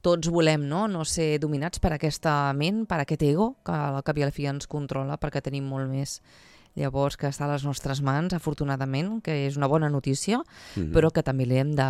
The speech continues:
Speaker 1: treballar i que per això hi esteu els professionals, per ajudar-nos, donar un cop de mà, i si no ens en sortim, doncs hi ha moltes vies, moltes alternatives, moltes tècniques, que
Speaker 2: Mhm.
Speaker 1: cadascú vagi a buscar la que millor s'adapti o s'ajusti a les seves necessitats.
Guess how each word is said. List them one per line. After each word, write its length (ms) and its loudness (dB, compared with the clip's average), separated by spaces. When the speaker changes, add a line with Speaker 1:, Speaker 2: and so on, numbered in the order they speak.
Speaker 1:
treballar 400 0
i 80 2
que 100 2
per 140 2
això 180 0
hi 80 2
esteu 280 2
els 100 -4
professionals, 720 0
per 140 2
ajudar-nos, 580 4
donar 240 0
un 100 -2
cop 140 0
de 100 2
mà, 220 2
i 120 -2
si 180 -6
no 160 -2
ens 180 -4
en 220 -4
sortim, 540 -2
doncs 260 -2
hi 60 0
ha 240 0
moltes 380 2
vies, 300 -4
moltes 240 -4
alternatives, 580 -4
moltes 300 -6
tècniques, 520 -4
que 140 2
Speaker 2:
Mhm. 40 4
Speaker 1:
cadascú 520 0
vagi 300 0
a 60 4
buscar 420 0
la 100 0
que 140 -4
millor 260 0
s'adapti 640 0
o 80 4
s'ajusti 480 2
a 60 4
les 80 0
seves 280 -4
necessitats. 680 -4